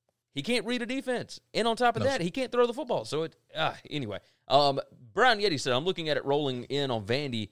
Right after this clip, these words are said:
Speaker 1: I hear they need some players for the Georgia game." Um, uh, look, look, Vandy is supposed to play Tennessee this week. They got, I don't know how they're gonna be able to field a team. Those
Speaker 2: I
Speaker 1: dudes,
Speaker 2: don't, I don't
Speaker 1: they,
Speaker 2: think they
Speaker 1: they
Speaker 2: can.
Speaker 1: have, they have quit. Like,
Speaker 2: Yeah.
Speaker 1: I, I,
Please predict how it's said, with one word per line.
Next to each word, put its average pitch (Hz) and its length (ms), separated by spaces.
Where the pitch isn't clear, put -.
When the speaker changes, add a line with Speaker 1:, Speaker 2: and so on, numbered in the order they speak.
Speaker 1:
I 117 80
hear 143 160
they 131 120
need 127 180
some 110 120
players 131 280
for 117 80
the 107 100
Georgia 131 280
game." 82 280
Um, 107 440
uh, 107 220
look, 131 260
look, 107 140
Vandy 170 340
is 120 60
supposed 123 240
to - 20
play 110 120
Tennessee 113 360
this 135 160
week. 156 240
They 156 180
got, 226 280
I 240 120
don't 302 140
know 123 300
how 139 180
they're 131 100
gonna 131 140
be 113 100
able 110 120
to 98 80
field 107 280
a - 20
team. 127 260
Those 160 220
Speaker 2:
I 123 60
Speaker 1:
dudes, - 140
Speaker 2:
don't, 117 100
I - 20
don't 104 80
Speaker 1:
they, 120 140
Speaker 2:
think 92 180
they - 80
Speaker 1:
they 143 100
Speaker 2:
can. - 80
Speaker 1:
have, 113 100
they 185 160
have - 160
quit. - 420
Like, 107 140
Speaker 2:
Yeah. 127 180
Speaker 1:
I, 143 80
I, 165 40